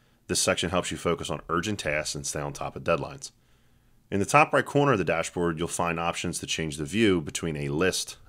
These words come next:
and a board. Clicking the View option opens a small window with two primary options, List and Board.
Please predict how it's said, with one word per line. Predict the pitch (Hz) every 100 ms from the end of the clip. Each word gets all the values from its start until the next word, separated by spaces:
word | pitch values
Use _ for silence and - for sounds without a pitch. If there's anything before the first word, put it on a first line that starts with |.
| -
and | 71
a |
board. | 69 165 82 - - - - - _ _
Clicking | - 117 117
the | 95
View | 80 117 165
option | 87 85 104 95
opens | 85 76
a | 78
small | - 107 120
window | 95 82 80
with | 76 71
two | - 120
primary | - - 92 87 85
options, | 78 73 - 69 - - - - -
List | 73 73 - - - - -
and | 90
Board. | 101 78 -